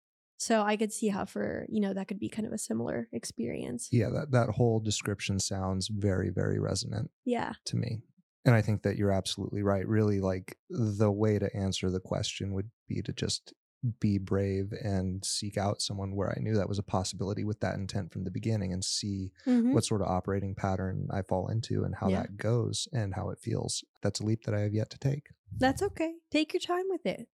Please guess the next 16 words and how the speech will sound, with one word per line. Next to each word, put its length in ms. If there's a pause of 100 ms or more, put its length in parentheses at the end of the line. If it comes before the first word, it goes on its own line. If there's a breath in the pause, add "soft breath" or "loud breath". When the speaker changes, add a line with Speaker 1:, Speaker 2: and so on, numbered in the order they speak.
(100)
Speaker 1:
I 100
mean, 120
I 60
feel 140
like 120
for 140
me, 540 (140)
I 80
don't 160
think 180
I 240
really 1000 (340)
dated 580
any 260
women 640 (720)
until, 640